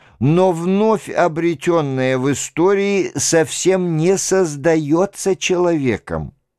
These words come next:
Человек не делает историю, читаем в той же книге, откуда взята только что приведенная цитата. «Он в ней живет,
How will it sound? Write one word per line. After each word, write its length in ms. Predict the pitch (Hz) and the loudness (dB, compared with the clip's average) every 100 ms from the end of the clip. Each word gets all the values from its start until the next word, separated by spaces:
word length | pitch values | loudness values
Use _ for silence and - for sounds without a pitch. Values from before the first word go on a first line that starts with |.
| _ _ - - | _ _ -20 -4
Человек 560 | 143 151 147 156 165 165 | 2 4 4 2 0 -2
не 180 | 202 | -2
делает 640 | 175 127 135 151 170 175 185 | 0 2 2 2 2 2 0
историю, 840 | 185 - - 170 147 127 117 98 _ _ _ | -4 -4 0 2 2 2 2 -2 _ _ _
читаем 680 | - 151 139 147 135 120 107 - _ _ _ | -2 0 2 2 2 2 -4 -10 _ _ _
в 140 | - - | -18 -2
той 240 | 175 135 | 0 2
же 160 | 107 135 | -2 -6
книге, 540 | 147 165 117 87 101 | -4 -2 -2 0 0
откуда 540 | - 113 - 139 131 | 0 -2 -2 0 0
взята 640 | 120 104 123 - 147 156 - _ - | 0 0 -2 0 0 -2 -8 _ -2
только 340 | 156 139 139 | 0 0 -4
что 180 | 131 131 | -2 -2
приведенная 760 | 123 131 127 120 120 107 113 117 | 0 0 2 2 0 0 -2 -4
цитата. 640 | - 131 95 80 69 65 _ _ _ _ _ _ - | -6 -4 -4 -4 -8 -14 _ _ _ _ _ _ 0
«Он 440 | 127 185 202 196 | 2 4 2 -2
в 80 | 180 | -2
ней 280 | 180 196 190 | 0 0 0
живет, 680 | 147 190 180 175 175 107 | 0 0 0 0 0 0